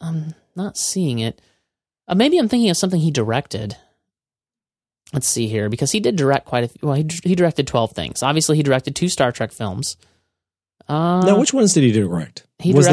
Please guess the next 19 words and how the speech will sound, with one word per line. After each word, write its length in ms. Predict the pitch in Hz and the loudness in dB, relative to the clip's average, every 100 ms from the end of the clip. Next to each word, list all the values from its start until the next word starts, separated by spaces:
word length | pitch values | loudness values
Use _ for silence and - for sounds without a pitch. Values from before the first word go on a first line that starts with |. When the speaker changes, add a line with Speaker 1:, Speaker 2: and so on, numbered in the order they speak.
| 151 | 4
Speaker 1:
directed 100 | 165 | 6
Speaker 2:
were 120 | 139 | 6
they 160 | 151 165 | 6 4
any 140 | 175 | 4
good? 220 | 170 185 175 - - | 4 0 -2 -14 -8
Speaker 1:
Yeah, 280 | 190 220 147 | 0 2 6
Speaker 2:
I 20 | |
mean, 80 | 156 | 6
Speaker 1:
he 60 | |
Speaker 2:
like, 280 | 139 135 120 | 6 6 4
n-, 80 | 139 | 2
I, 260 | 165 151 175 | 2 2 2
I'm 120 | 180 | 4
not 140 | 190 | 4
trying 240 | 147 143 113 | 4 2 2
to, 180 | 101 | 0
like, 380 | 92 98 90 - | -2 -2 -4 -2
you 40 | 110 | -2
know 200 | 82 | -2